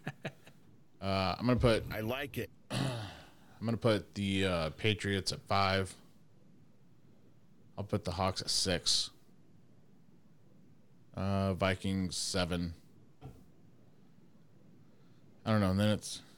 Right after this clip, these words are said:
Speaker 1: then it's kind of up in the air from there. Um,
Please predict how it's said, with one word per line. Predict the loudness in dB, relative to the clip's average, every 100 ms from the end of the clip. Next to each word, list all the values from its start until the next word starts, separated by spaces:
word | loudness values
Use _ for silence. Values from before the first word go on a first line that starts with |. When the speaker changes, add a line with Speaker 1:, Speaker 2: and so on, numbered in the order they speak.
| -20 -2
Speaker 1:
then | 2 4
it's | 2 0
kind | 0 2
of | 2 2
up | 0
in | 2
the | 2
air | 2 0
from | 0
there. | 0 2 0 -6 -18 -20 -20 -20 -20 -20 -20 -8
Um, | -2 0 2 2 0